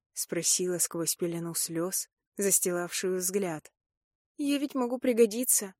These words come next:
Ты ведь знаешь, что я разбираюсь в травах и умею лечить".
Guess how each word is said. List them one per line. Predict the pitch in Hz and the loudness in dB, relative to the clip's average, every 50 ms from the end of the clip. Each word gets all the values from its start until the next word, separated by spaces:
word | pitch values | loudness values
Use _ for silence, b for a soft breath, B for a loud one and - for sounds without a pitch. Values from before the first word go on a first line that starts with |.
| _ _ _ _ _ | _ _ _ _ _
Ты | - 202 180 | -2 -2 0
ведь | 175 180 190 | 0 2 2
знаешь, | 196 220 240 247 240 220 - - - - | 2 2 2 2 2 0 -2 -4 -6 -6
что | - - - 247 | -4 2 6 6
я | 214 214 | 6 6
разбираюсь | 220 214 208 208 220 220 226 220 214 - | 4 2 2 2 4 4 4 2 2 0
в | - - | -2 0
травах | - 226 226 240 226 214 - - | 0 2 4 4 2 2 0 0
и | 220 | 2
умею | 214 214 208 220 233 233 220 202 196 | 2 2 2 2 2 2 2 0 -2
лечить". | 202 220 - - - - 254 208 - - - - | -4 -6 -2 0 0 0 0 -2 -6 -8 -12 -16